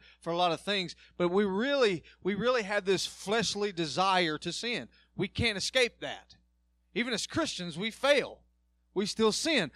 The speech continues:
Paul gives us this analogy in my, my Wednesday class. Hope I've, I've stressed this many times. Paul gives the analogy of being strapped to a rotting corpse. What would happen is if you were a murderer in that day,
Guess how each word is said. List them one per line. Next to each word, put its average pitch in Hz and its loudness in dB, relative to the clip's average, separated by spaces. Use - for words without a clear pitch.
Paul 294 10
gives 220 -2
us 202 -2
this 208 -6
analogy 202 2
in 175 -2
my, 185 0
my 175 -4
Wednesday 185 -2
class. 175 0
Hope 180 -6
I've, 160 -2
I've 165 -8
stressed 185 -8
this 175 -10
many 175 -4
times. 190 -2
Paul 240 4
gives 208 0
the 185 -2
analogy 170 2
of 180 2
being 196 2
strapped - 2
to 208 2
a 190 2
rotting 208 2
corpse. - 0
What 233 6
would 214 4
happen 233 4
is 196 -4
if 180 -10
you 240 -6
were 233 0
a 170 0
murderer 196 0
in 175 -4
that 170 0
day, 185 2